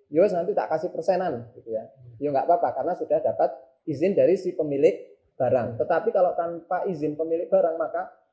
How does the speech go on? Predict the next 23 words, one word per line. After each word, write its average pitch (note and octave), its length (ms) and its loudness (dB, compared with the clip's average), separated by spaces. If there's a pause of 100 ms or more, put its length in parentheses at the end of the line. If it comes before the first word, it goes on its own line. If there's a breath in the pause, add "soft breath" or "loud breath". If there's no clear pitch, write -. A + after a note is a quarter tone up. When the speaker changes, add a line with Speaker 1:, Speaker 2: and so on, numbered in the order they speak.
(140)
Speaker 1:
nggak C3+ 160 -2
boleh. B2 240 -2 (540)
Ya, - 160 -8
jadi C#3+ 320 0
harus, E3 320 -2 (160)
harus B2+ 320 -2
izin. B2+ 320 -6 (480)
Ya, A2+ 160 -20 (480)
itu C#3 160 -6
mungkin A2+ 240 -10 (240)
untuk A#2+ 320 -10 (320)
dropshipper. - 480 -8 (800)
Speaker 2:
Jawaban A2 400 -8
itu A#2+ 160 -14
nggih, G#2 320 -14
Pak. - 320 -16
Speaker 1:
Ya, - 80 -10
Speaker 2:
Nah, - 80 -6
Speaker 1:
karena A2+ 160 -6
Speaker 2:
gitu. D3 80 -4
Speaker 1:
ini D#3+ 80 0
sekarang D#3 240 -4
lagi D3+ 280 -4